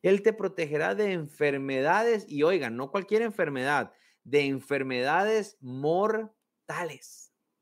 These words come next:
No es una gripecilla, no. Enfermedades que te pueden matar,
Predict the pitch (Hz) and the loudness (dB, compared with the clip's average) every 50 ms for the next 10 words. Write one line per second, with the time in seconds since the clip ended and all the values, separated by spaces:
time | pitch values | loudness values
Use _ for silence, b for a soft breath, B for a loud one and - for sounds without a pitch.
0 | _ _ - 107 123 135 147 185 208 208 196 170 143 120 - 104 101 139 113 110 | _ _ -8 -6 -6 -4 -2 -2 -2 0 0 0 0 -2 -2 -8 -6 -4 -4 -2
1 | 110 123 117 104 - B B B B B 123 117 113 120 123 117 113 107 107 127 | 0 0 0 -2 -4 B B B B B -8 -4 -2 -2 -2 -2 -2 -4 -2 0
2 | 160 202 202 208 - 165 160 - 123 107 - - 151 180 196 214 202 175 143 123 | 0 0 -2 -2 -4 -6 -4 -2 -4 -4 -4 -4 -2 -2 -2 -2 -2 -4 -6 -8
3 | 127 - - 127 110 92 - | -8 -4 -2 -2 -2 -4 -6